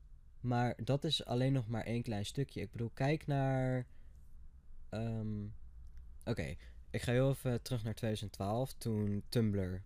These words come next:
een van de grootste, ehm, ja, social media sites was op dat moment. Eh, Tumblr was één grote, eh, pot soep van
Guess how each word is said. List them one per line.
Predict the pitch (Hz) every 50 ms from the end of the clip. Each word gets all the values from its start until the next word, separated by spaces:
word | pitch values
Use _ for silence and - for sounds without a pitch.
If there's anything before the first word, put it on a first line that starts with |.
| - - -
een | - 107 107 101
van | - 113
de | 107 101
grootste, | - - 117 113 113 110 - - - 107 101 101 - -
ehm, | - 95 98 95 90 87 82 - - - - - - - - - - - - - - - - - - - - - - -
ja, | 107 - - - - - - - - - - - - -
social | - - 127 117 - - 120
media | 117 117 117 117 117 113 110
sites | 104 - - 113 107 107 - -
was | 104 101 95 - - - - - -
op | - 110 98 -
dat | - 98 98
moment. | 101 95 92 92 92 90 90 90 - - - - - - - - - - - - - - - - - - - - - - - - - - - - - - - - - -
Eh, | - 131 123 117 117 113 - - - - - - - - - - - - - - - - - - - - - - - -
Tumblr | - 135 135 156 165 156 170 175 185 196 196 175 135 110
was | 120 120 120 120 - - - - - -
één | - 113 127 135 147 156 151 151 143 - - - -
grote, | - - - - 110 113 120 123 131 131 - - 127 113 113 110 104 - - - - -
eh, | 110 113 110 104 90 - - - - - - - - - - - - - - - - -
pot | - 131 123 - -
soep | - - - 143 156 156 - - - - - -
van | - - - 120 113 110 107 107 104